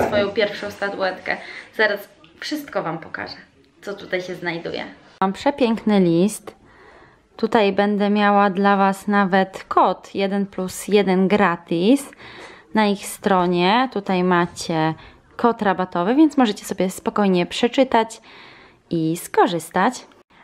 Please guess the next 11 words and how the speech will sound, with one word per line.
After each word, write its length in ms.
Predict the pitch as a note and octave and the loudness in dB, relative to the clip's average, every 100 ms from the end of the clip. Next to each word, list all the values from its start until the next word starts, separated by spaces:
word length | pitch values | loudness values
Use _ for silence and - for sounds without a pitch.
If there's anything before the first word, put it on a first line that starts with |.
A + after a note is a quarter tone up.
| _ | _
A 180 | B3+ D4 | 2 2
w 60 | - | 0
środku, 840 | - G#3 F#3 E3+ - E3+ E3+ F#3 G#3 | -4 0 0 -2 -4 2 6 6 2
tak 160 | A3 | 0
jak 140 | G3+ G#3 | 0 4
już 120 | G3+ | 4
wam 220 | F3+ E3+ G3+ | 4 6 6
<laughs> 60 | G#3+ | 6
mówiłam, 460 | G3 A3 G3 F#3 | 6 4 4 2
jest 260 | F3 - - | -4 -4 -6
statuetka. 1080 | - - - A3+ C4 A#3+ F#3+ - - E3 F3+ | -8 -4 0 0 2 2 0 -2 0 0 0